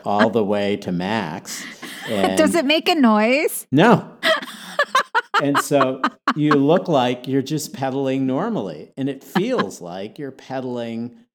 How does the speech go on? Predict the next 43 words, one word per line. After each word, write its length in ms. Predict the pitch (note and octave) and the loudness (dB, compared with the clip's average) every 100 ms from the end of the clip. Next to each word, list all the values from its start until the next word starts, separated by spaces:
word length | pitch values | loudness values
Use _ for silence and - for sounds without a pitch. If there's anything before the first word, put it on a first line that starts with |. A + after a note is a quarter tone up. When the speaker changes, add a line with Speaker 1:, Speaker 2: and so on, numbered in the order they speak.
| _ _ - | _ _ -12
Speaker 1:
on 160 | A#2 | -10
the 80 | A2+ | -10
flat 440 | A2 A2 D3 - - | -8 -8 -8 -10 -16
part. 360 | - G2 - _ _ - _ _ _ _ _ | -14 -14 -18 _ _ -20 _ _ _ _ _
And 200 | B2+ C3 | -8 -6
you 80 | C3 | -6
still 300 | B2+ - G3 | -8 -6 -4
have 180 | E3 - | -6 -6
to 80 | B2+ | -6
use 240 | C#3+ C3+ | -6 -8
the 80 | G#2 | -12
gears. 600 | - G#3 D3+ E2+ F2+ B2+ | -8 -6 -6 -8 -12 -12
So 360 | - A2 G#2+ - | -10 -6 -6 -6
I 160 | A#2 C#3+ | -4 -2
was 220 | D3 A2+ | -2 -4
down 320 | A#2 G#2+ A2 | -8 -8 -8
in 140 | G#2+ G2+ | -6 -6
the 80 | |
lowest 440 | G2+ G2+ F#2+ F#2+ - | -6 -6 -8 -10 -6
gear, 520 | F3 F#3+ F#2 G#2+ - _ _ _ _ | -4 -4 -4 -8 -12 _ _ _ _
but 400 | - G#2+ G2+ - _ _ _ - | -4 -2 -4 -10 _ _ _ -8
I 80 | |
didn't 220 | A#2+ E3 C#3+ | -6 -4 -2
have 240 | C#3+ C#3 | -2 -4
to 80 | A#2+ | -10
stand 480 | - - B2 A#2+ G#2+ | -10 -4 -4 -2 -2
up. 300 | F3 F#3+ - | -2 -4 -6
I 100 | A2+ | -8
could 160 | A2+ | -8
just 320 | A2 C3+ - - | -8 -12 -14 -20
pedal, 540 | - C3 F3 G#2+ G#2 | -8 -4 -2 0 -2
and 120 | G#2+ | -4
it 120 | A#2 | -8
felt 340 | - A2+ G2+ - | -8 -6 -6 -6
like 380 | A2 G2 G#2 A2+ | -6 -4 -6 -8
it 120 | - | -8
was 500 | G#2+ A2 A2+ - _ _ _ _ _ | -6 -4 -6 -10 _ _ _ _ _
riding 580 | A#2 A2+ A2+ G#2 G#2+ A2+ | -18 -8 -2 -2 -2 -4
sort 300 | - G#2+ G#2 | -6 -6 -4
of 160 | A2 G2+ | -6 -6
on 180 | G#2+ | -6
the 100 | G#2+ | -6
flat. 520 | - A#2 F3 F#3 E3 | -6 -6 -4 -4 -8